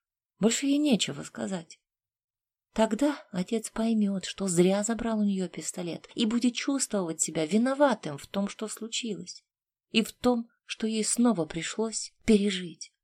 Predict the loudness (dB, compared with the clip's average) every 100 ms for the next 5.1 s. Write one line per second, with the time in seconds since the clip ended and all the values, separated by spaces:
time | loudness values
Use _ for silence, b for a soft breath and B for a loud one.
0 | -6 0 0 0 2 0 -2 -4 -2 -2
1 | -2 -2 -2 -6 -6 -8 -8 -6 -6 -6
2 | -6 -6 -4 -6 -8 -8 -4 -2 -4 -4
3 | -6 -4 -4 -2 -2 -2 -2 -2 -2 0
4 | 0 -2 0 -2 -2 0 2 6 6 6
5 | 2